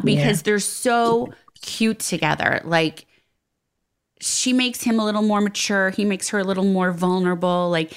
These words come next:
Speaker 1: he's stepping up, becoming a man, and she can, like, open her heart again and be
Speaker 2: Mm-hmm.
Speaker 1: young and free. And I love them together so much that it felt like sex was just, it, it felt like sex, and I didn't want it to feel like sex.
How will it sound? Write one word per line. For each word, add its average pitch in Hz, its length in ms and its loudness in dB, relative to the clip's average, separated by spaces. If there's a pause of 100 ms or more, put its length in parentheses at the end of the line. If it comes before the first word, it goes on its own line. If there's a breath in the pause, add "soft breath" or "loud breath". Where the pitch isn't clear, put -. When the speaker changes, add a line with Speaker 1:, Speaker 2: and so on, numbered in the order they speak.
(160 loud breath)
Speaker 1:
he's 190 140 -2
stepping 185 400 0
up, 175 140 0
becoming 180 320 -2
a 170 40 2
man, 170 580 0
and 170 260 0
she - 200 -4
can, 170 200 0
like, 160 200 0
open 170 240 -2
her 160 120 2
heart 151 280 0
again 165 360 2
and 156 180 0 (320 soft breath)
be 170 120 2
Speaker 2:
Mm-hmm. 175 80 6
Speaker 1:
young 170 260 6
and 160 120 -2
free. 165 380 0 (240 loud breath)
And 190 80 4
I 190 100 2
love 185 380 2
them 208 180 0
together 185 360 0
so 180 280 0
much 180 460 0 (960 loud breath)
that 196 560 2 (560)
it 214 120 4
felt 233 240 4
like 202 200 2
sex 208 420 0
was 202 140 0
just, 196 280 -2
it, 196 120 2
it 220 160 2
felt 226 160 2
like 202 140 0
sex, - 680 0
and 208 140 2
I 202 80 2
didn't 220 200 0
want 262 260 2
it - 180 -4
to 190 120 -2
feel 156 180 0
like - 180 -2
sex. - 640 -6